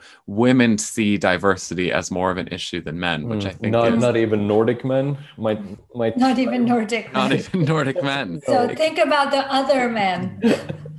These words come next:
Speaker 1: Yes, and, and those responses were noticeably lower for arbitrators as well, so that
Speaker 2: Mm.
Speaker 1: the, the, um, the need for a diverse arbitrator or diversity within the arbitral tribunal was,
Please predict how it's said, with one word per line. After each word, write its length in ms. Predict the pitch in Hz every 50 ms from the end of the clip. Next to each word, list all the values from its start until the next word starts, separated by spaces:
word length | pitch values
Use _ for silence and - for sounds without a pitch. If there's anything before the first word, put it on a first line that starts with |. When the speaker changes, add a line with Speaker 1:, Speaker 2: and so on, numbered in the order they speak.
| - 294 - - - - 220 - - - -
Speaker 1:
Yes, 280 | 123 127 127 107 - -
and, 220 | - - 131 131 - -
and 180 | - 127 131 123
those 320 | 135 139 147 131 - -
responses 540 | 117 135 131 - - 131 127 123 131 117 107
were 80 | 120
noticeably 540 | 117 117 120 123 120 - 117 107 113 120 117
lower 340 | 107 107 110 113 113 110 107
for 200 | 107 - - -
arbitrators 680 | - 104 107 101 113 - - 104 85 80 80 80 80 92
as 140 | 92 82
well, 260 | 107 107 101 90 87 82
so 160 | - - 90
that 220 | 85 95 87 - -
Speaker 2:
Mm. 100 | 87 87
Speaker 1:
the, 460 | 101 92 95 95 90 92 92 - - - - _ -
the, 380 | - 98 90 87 85 87 82 -
um, 480 | - 92 92 87 87 87 82 - - _ _ _ _ _ _ _ _ _ -
the 80 | 107 101
need 360 | 98 107 107 110 113 110 -
for 240 | - 107 104 98 -
a 60 | 90
diverse 440 | 80 98 92 85 98 98 95 - -
arbitrator 680 | - - 104 95 85 87 - - 95 90 87 90 87 87
or 180 | 78 - 92 90
diversity 420 | 95 90 85 95 90 - - -
within 220 | 87 87 - - 87
the 60 | 78
arbitral 280 | 85 87 85 - 101 78
tribunal 580 | 95 87 80 87 90 90 90 87 85 85 - - - - - - - _ -
was, 380 | 92 92 90 90 87 78 -